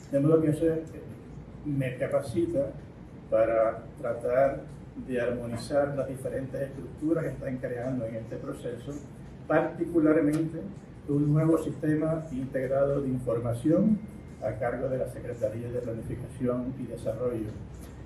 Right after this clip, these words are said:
el cual he visto y es muy prometedor y va a ser una infraestructura que nos permita a todas las secretarías y programas en el departamento a poder trabajar con datos estandarizados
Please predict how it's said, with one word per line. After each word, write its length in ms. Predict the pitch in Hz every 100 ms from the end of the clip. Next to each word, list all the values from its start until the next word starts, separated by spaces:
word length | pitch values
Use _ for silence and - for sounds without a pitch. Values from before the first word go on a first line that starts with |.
| - -
el 100 | 117 120
cual 200 | 127 127
he 60 |
visto 500 | 139 - 185 190 202 - 139
y 40 | 127
es 100 | 123
muy 160 | 127
prometedor 760 | 147 151 147 147 147 156 170 208 - - - - -
y 60 | 131
va 100 | 123
a 40 |
ser 260 | 143 139 139 - 139
una 120 | 151
infraestructura 1000 | 147 143 - 139 127 - 160 160 185 -
que 80 | 135
nos 120 | 120
permita 520 | 117 120 - 151 190
a 160 | - -
todas 380 | 160 165 -
las 120 | - -
secretarías 680 | 139 147 - 139 156 165 165 - - - -
y 60 | 127
programas 540 | 127 123 120 135 135
en 80 | 143
el 120 | 117
departamento 800 | 127 127 117 - 127 170 185 - - - - - - 131
a 100 | 135
poder 480 | 131 135 143 147 - - - - -
trabajar 640 | 123 123 117 135 135 - - -
con 220 | 123 120 117
datos 460 | 127 127 147 151 - -
estandarizados 1000 | 127 - 120 107 107 - 131 135 156 165